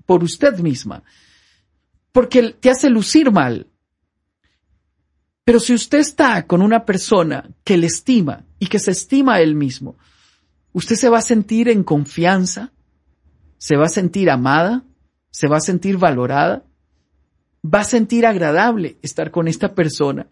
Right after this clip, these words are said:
porque usted logra ser auténtica con ella, profunda con ella. El, el punto acá es,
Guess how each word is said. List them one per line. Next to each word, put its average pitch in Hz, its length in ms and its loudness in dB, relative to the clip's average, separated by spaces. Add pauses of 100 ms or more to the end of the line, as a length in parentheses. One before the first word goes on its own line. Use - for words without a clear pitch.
(320)
porque 185 220 -2
usted 180 180 -2
logra 190 280 -2
ser 185 200 -4
auténtica 170 800 -2
con 131 200 -4
ella, 165 360 -4
profunda 196 840 -4
con 113 200 -8
ella. 101 300 -12 (1000)
El, 190 220 -4 (160)
el 160 160 -4
punto 277 340 0
acá 139 320 0
es, - 300 -8